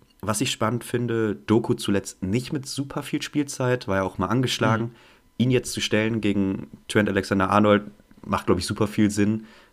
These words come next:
Speaker 1: Ähm, können wir auch gleich drüber reden, wie sich's im Spiel gezeigt hat. Aber das so zwei, drei Sachen, die mir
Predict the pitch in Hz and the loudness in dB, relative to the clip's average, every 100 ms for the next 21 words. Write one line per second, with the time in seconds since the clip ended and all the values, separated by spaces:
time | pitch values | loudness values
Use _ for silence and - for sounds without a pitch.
0 | - 87 90 - - 98 98 - 95 - | -8 -6 -6 -10 0 4 4 4 0 2
1 | 92 90 104 95 95 98 98 - 110 104 | 0 2 2 2 -2 -2 -6 -2 2 2
2 | 101 101 98 - 98 - - - _ - | 2 2 0 0 -4 -4 -20 -20 _ -4
3 | 82 85 - - - 87 - 90 87 85 | -2 -2 -4 -8 -6 -8 0 0 2 0
4 | 92 92 85 87 90 87 | -2 -2 -4 -4 -2 -2